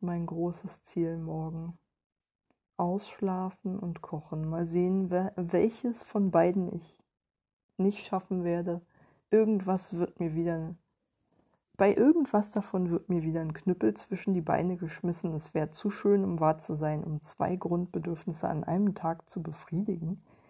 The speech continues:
Schlafen und Essen. Gut, beim Essen kann ich ja selber mitsteuern. Aber das Ausschlafen kann ich leider nicht komplett beeinflussen. Da muss meine Nachbarschaft mitspielen.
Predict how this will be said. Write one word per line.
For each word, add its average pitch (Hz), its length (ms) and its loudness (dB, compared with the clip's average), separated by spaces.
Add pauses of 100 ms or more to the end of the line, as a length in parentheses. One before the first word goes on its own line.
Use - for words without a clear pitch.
(120)
Schlafen 156 600 0
und 220 420 -2
Essen. - 480 -8 (680)
Gut, 202 200 2
beim 151 200 2
Essen 202 360 -2
kann 190 200 -2
ich 175 140 -8
ja 165 120 0
selber 156 280 0
mitsteuern. 170 960 -6 (1300)
Aber 160 260 0
das 151 220 -4
Ausschlafen 175 720 -2
kann 160 200 -6
ich 156 120 -8
leider 156 320 -2
nicht 160 280 -10
komplett 165 440 -10
beeinflussen. 165 760 -6
Da 156 100 -4
muss 156 240 -6
meine 151 220 -2
Nachbarschaft 147 760 -8
mitspielen. 190 640 -8